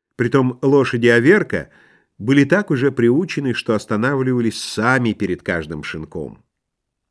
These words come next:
Несмотря на жаркий июльский день, все вышли из брики,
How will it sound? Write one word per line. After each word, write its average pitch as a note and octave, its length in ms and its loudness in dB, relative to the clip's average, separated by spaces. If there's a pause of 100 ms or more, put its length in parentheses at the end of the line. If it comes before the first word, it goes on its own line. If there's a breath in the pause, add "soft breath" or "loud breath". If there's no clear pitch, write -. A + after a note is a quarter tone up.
(880)
Несмотря F#3 520 0
на C3 160 2
жаркий B2+ 440 -2
июльский F#2 600 -4
день, F#3+ 260 -4
все - 220 -2
вышли F#2+ 360 -6
из F2 160 -8
брики, G3+ 500 -2